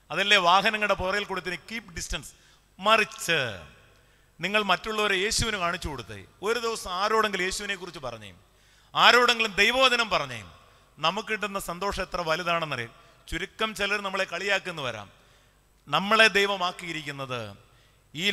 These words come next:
ലോകത്തിൻ്റെ മുഴുവൻ സന്തോഷത്തിന് വേണ്ടി. ക്രൈസ്തവന് ദൈവം കൊടുത്തിരിക്കുന്ന ഒരൊറ്റ കാര്യമേ ഉള്ളൂ, to serve it, to serve it, to serve it to glory of God. നീ കൊടുത്തു, കൊടുത്തു, കൊടുത്ത് ദൈവമഹത്വം പ്രാപിക്കണം. അപ്പോൾ രണ്ടാമത്തെ സംസ്കാരമാണ്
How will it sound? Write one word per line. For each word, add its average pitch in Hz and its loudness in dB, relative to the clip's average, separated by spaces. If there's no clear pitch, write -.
ലോകത്തിൻ്റെ 202 0
മുഴുവൻ 185 -2
സന്തോഷത്തിന് 180 -6
വേണ്ടി. 147 -6
ക്രൈസ്തവന് 208 -2
ദൈവം 208 -2
കൊടുത്തിരിക്കുന്ന 196 -6
ഒരൊറ്റ - -8
കാര്യമേ 190 0
ഉള്ളൂ, 123 -10
to 151 -8
serve 214 2
it, 175 -18
to 190 -10
serve 196 -4
it, - -14
to 170 -14
serve 175 -6
it - -16
to 151 -14
glory 147 -14
of 110 -20
God. 95 -18
നീ 226 8
കൊടുത്തു, 254 6
കൊടുത്തു, 226 0
കൊടുത്ത് 208 4
ദൈവമഹത്വം 240 6
പ്രാപിക്കണം. 175 -2
അപ്പോൾ 165 -2
രണ്ടാമത്തെ 247 4
സംസ്കാരമാണ് 185 0